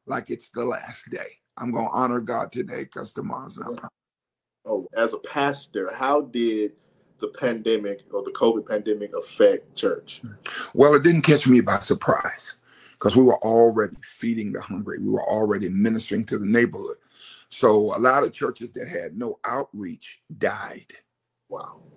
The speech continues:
Speaker 1: 'Cause it wasn't about the in-person church anymore. You had to have a purpose, if you would.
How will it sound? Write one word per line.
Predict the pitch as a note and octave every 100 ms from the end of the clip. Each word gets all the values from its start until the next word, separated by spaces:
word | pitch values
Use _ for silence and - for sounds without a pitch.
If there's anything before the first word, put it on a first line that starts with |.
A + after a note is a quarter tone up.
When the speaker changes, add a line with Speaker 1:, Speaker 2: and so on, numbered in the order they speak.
| _ _ _
Speaker 1:
'Cause | A2 G#2+ A2+ - -
it | A2+
wasn't | A#2+ A#2+ A#2
about | A2 A2+ A2 G#2
the | B2+ -
in-person | A#2+ A#2 A#2+ C3+ B2 A#2
church | - A#2 -
anymore. | G2 - - - - _ _ _ -
You | A#2+
had | B2+ A#2+
to | A#2
have | A#2 G#2+
a | B2 - _ _ _ -
purpose, | C#3 - B2+ - -
if | - -
you | -
would. | G2+ -